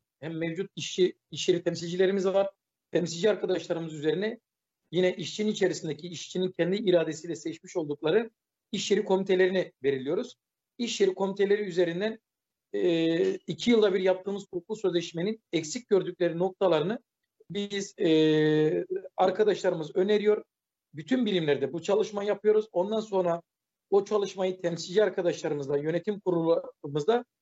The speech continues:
yan yana gelerek bir harmanlıyoruz. Sonra onu taslak haline getiriyoruz. Sonra çıkıp alana diyoruz ki, "İz Enerji emekçilerin taslağı bu." diyoruz.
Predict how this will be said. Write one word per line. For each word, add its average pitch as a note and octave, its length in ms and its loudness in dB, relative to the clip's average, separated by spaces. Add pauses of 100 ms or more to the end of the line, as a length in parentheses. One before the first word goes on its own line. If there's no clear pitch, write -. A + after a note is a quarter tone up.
(300)
yan G3 220 4
yana G#3 220 -2
gelerek F3+ 460 0
bir E3 80 -6
harmanlıyoruz. G#3 760 -2 (400)
Sonra A3 300 0
onu G3 180 -4
taslak G#3+ 360 -4
haline F3 220 2
getiriyoruz. D#3 360 -10
Sonra G3 220 -4
çıkıp - 320 -10
alana G3+ 300 0
diyoruz A#3 160 -2
ki, - 200 -18
"İz G3 120 -4
Enerji F3+ 460 0 (460)
emekçilerin F#3 560 0
taslağı F#3 440 0
bu." F#3+ 140 -6
diyoruz. F#3 320 -4